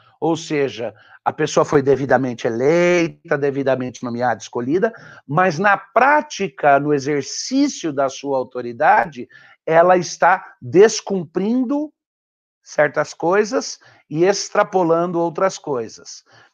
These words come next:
Então, aí você começa a caminhar, e é, é uma gradação, tá? É um espectro, mas você começa a sair de um Estado de direito e começa a caminhar na direção de um Estado de fato,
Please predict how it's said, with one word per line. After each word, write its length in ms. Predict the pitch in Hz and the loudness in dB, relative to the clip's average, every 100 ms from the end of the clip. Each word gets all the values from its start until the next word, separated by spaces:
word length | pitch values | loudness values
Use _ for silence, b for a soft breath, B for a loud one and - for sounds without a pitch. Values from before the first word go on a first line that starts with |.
| - | -16
Então, 280 | 135 151 151 | -4 -2 0
aí 240 | 147 147 | 0 -2
você 380 | 151 165 - 170 | -4 -6 -6 -6
começa 480 | 180 160 143 139 147 | -4 -4 -4 -6 -8
a 40 | |
caminhar, 640 | 147 147 143 127 110 101 b b _ _ _ - | -6 -6 -6 -4 -4 -4 b b _ _ _ -6
e 160 | 127 | -2
é, 160 | 123 131 | 0 2
é 100 | 135 | 4
uma 200 | 127 143 | 4 4
gradação, 880 | 143 147 175 202 - 180 185 269 - b b _ | 6 6 4 4 2 2 2 0 -8 b b _
tá? 500 | 123 147 226 - - - | 2 2 2 -2 -14 -8
É 80 | |
um 120 | 127 147 | -6 -6
espectro, 720 | - - 143 151 185 208 - | -8 -4 0 0 -2 -6 -6
mas 200 | 160 143 | -6 -6
você 200 | 151 156 | -10 -6
começa 440 | 156 151 135 139 | -6 -6 -6 -8
a 20 | |
sair 560 | - 165 160 185 247 262 b b b | -2 2 2 0 -4 -6 b b b
de 140 | 104 156 | -6 -4
um 100 | 160 | -4
Estado 800 | 160 - 135 123 110 107 98 _ _ _ _ _ | -8 0 4 4 2 -6 -14 _ _ _ _ _
de 220 | 113 135 | -8 -6
direito 640 | 127 139 147 180 226 - 302 b b - | -2 0 2 2 -2 -6 -8 b b -12
e 80 | |
começa 420 | 143 - 151 156 180 | -4 -2 0 -2 -2
a 20 | |
caminhar 360 | 160 160 156 | -2 0 0
na 80 | 160 | 0
direção 480 | 156 156 156 - 156 | 0 0 0 -2 -4
de 120 | 160 | -4
um 60 | 165 | -6
Estado 420 | 156 - 147 151 | -4 0 0 0
de 100 | 160 | -12
fato, 540 | - 135 117 - - | -4 0 0 -2 -16